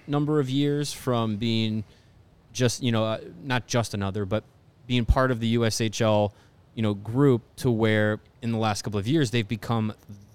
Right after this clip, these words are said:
the staple of the U S H L, basically, outside of Team U S A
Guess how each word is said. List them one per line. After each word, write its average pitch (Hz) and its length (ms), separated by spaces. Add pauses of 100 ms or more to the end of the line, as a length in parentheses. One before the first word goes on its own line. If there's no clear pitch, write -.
(240)
the 110 140
staple 117 680
of 95 140
the 98 120
U 98 160
S 95 180
H 98 180
L, 98 140
basically, 92 460
outside 104 420
of 92 100
Team 104 260
U 101 140
S 90 160
A 95 260